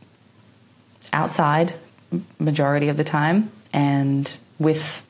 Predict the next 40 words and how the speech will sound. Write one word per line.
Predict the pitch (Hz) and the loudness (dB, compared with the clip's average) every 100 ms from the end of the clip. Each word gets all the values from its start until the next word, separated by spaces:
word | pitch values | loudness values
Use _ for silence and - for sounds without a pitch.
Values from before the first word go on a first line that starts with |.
| - | -2
other | 160 165 | 0 2
people | 170 165 | 0 0
sometimes, | 165 160 160 165 160 165 | 0 0 0 2 2 0
alone | 165 147 143 147 147 | 0 0 0 0 0
sometimes, | 165 156 165 165 165 175 - | -2 -2 0 0 0 -2 -2
being | 165 156 | 0 0
of | 156 | 0
service | 151 143 147 151 | -2 -2 -2 -2
to | |
the | 170 | -2
community, | 170 170 151 147 151 165 180 | -2 0 0 0 2 2 2
like, | 170 156 151 | 2 0 0
whatever | 147 143 147 151 | -2 0 0 0
it | 147 | 0
is | 147 | 0
that | 143 | -2
you | |
can | 151 156 | -2 0
do | 151 | 0
to | |
help | 151 151 | 0 -2
someone, | - 165 160 175 233 - - - - - - - - - | 0 0 2 2 2 -2 -12 -14 -16 -20 -20 -20 -10 0
doing | 156 151 | 2 2
something | 160 165 | 0 0
like | 151 151 | 0 0
that, | 208 214 120 - - - | 0 0 -2 -12 -18 -2
doing | 175 160 | 0 2
some | 160 151 | -2 -4
chores, | 147 - 208 202 196 196 | -2 0 2 2 2 -2
doing | 196 160 151 | -4 -2 -2
a | 147 | -2
bit | 147 | -4
of | 147 | -2
work | 160 170 175 175 | 0 2 0 -2
to | - 151 147 147 | -2 -2 -2 -4
sort | 151 151 | -4 -4
of | 147 | -4
keep, | - 151 147 - | -6 -6 -6 -4
you | 147 | -2
know, | 143 | 0